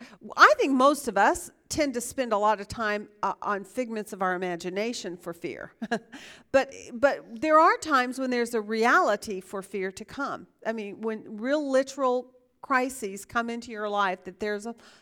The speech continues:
there is sometimes a very good reason to have fear. God doesn't say, "Don't have the fear," but he says, "When you have fear, what should you do?" You need to,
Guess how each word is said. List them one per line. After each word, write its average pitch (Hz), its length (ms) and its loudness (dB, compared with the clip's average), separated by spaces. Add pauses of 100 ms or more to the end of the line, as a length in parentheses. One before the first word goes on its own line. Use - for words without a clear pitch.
(140)
there 269 180 0
is 294 120 -4
sometimes 302 540 -2
a 269 60 -2
very 262 280 0
good 262 240 -6
reason 285 380 -4
to 220 60 -14
have 196 180 -6
fear. 165 220 -8 (240)
God 392 180 4
doesn't 320 220 -2
say, 262 180 0
"Don't 240 340 -2
have 277 400 2
the 214 60 -6
fear," 185 300 -4
but 233 180 -6
he 247 80 -4
says, 240 260 -2
"When 262 220 -2
you 330 120 2
have 311 180 0
fear, 320 280 -2
what 247 240 0
should 240 240 -10
you 240 120 -8
do?" 196 320 -6 (1300)
You 247 240 -2
need 240 220 -4
to, 196 200 0